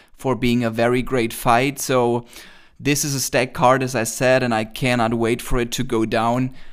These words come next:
on Saturday night or Sunday morning, depending on, um, what time, what time zone you're looking at. So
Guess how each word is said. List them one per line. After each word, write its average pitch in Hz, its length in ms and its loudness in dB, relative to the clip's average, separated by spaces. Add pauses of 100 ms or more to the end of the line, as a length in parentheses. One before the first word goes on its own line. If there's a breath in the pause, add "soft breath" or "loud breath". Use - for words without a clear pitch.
(180 loud breath)
on 107 300 -2
Saturday 113 580 0
night 117 380 0
or 110 360 -2
Sunday 107 460 -2
morning, 90 440 -6
depending 120 460 4
on, 107 360 -2 (480 loud breath)
um, 107 560 0 (180)
what 110 300 -4
time, 107 560 0
what 110 180 -6
time 110 300 2
zone 107 480 -4
you're 110 180 -2
looking 113 320 -4
at. 69 240 -8 (540 soft breath)
So 139 640 2